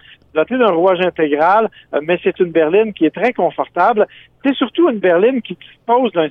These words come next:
système qui s'appelle le ProPilot Assist, euh, qui est un système, en fait, d'aide à la conduite, permet donc de,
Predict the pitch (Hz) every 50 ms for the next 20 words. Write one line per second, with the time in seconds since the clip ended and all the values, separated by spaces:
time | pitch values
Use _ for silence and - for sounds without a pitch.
0 | - _ _ _ _ 214 226 247 233 190 - - 151 131 - 202 220 214 190 -
1 | _ _ _ - 139 143 139 - - - 233 262 - - 190 175 190 202 - _
2 | - 165 160 - - 196 220 - - _ - 143 - _ - - - _ - 135
3 | 135 147 147 - 180 170 - 185 175 170 - - - - - 285 311 277 185 165
4 | - 233 240 208 _ _ - 156 175 202 185 165 143 147 147 - - 147 135 131
5 | 131 - 156 180 196 - _ - - - _ _ _ _ _ _ - 202 160 165
6 | 196 233 240 - 190 196 214 214 196 - 156 147 127